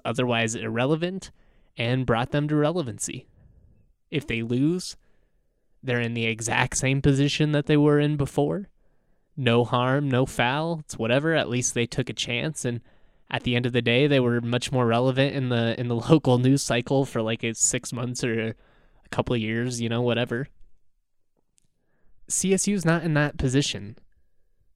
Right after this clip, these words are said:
C S U was not in a position where they could afford to gamble on someone like Ed McCaffrey. I, you know, I said it was crazy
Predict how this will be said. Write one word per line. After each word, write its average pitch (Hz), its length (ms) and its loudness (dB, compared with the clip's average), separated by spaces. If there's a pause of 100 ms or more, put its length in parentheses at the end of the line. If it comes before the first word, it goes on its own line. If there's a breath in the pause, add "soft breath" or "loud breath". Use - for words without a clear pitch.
(140)
C 180 240 0
S 180 140 2
U 190 100 2
was 185 140 2
not 165 120 2
in 175 80 -2
a 160 60 0
position 147 440 0
where 135 120 4
they 131 120 2
could 135 160 -2
afford 139 540 0
to 117 120 -2
gamble 117 680 -2 (460)
on 113 140 -4
someone 110 380 -2
like 107 200 -10
Ed 117 140 -8
McCaffrey. 110 680 -10 (1500)
I, 160 260 -2
you 151 100 -2
know, 151 120 2
I 175 80 4
said 208 180 4
it 196 40 8
was 175 140 6
crazy 139 680 4